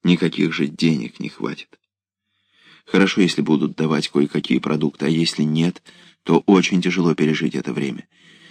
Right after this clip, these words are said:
Я приложу все силы, потрачу все деньги, свои и Федины, но только бы выжить. А живы будем, всё потом наживём, только бы пережить. Очень тяжело, но что же делать?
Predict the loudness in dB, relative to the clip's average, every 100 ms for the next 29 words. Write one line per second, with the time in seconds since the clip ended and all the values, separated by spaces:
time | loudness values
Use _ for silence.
0 | -20 _ 0 2 6 6 6 2 2 2
1 | 2 4 4 2 -2 -2 0 0 -4 -2
2 | 0 0 2 2 2 -2 -8 -4 -2 0
3 | 0 -2 -10 -12 -4 2 4 2 -4 -8
4 | -12 _ _ _ _ _ 2 4 4 2
5 | 0 -4 -4 -8 -8 -12 -16 -20 _ _
6 | _ _ _ _ _ _ _ _ _ 0
7 | 2 6 6 8 8 6 8 6 4 -2
8 | 2 4 4 -2 -4 -6 -6 -6 -2 -4
9 | -4 -16 -20 -20 -4 6 6 6 4 2
10 | 2 2 2 -2 -6 -12 _ _ -20 -20
11 | -20 -20 -2 6 6 6 2 2 0 2
12 | 2 0 2 4 2 -2 -6 -6 -6 -8
13 | -8 -12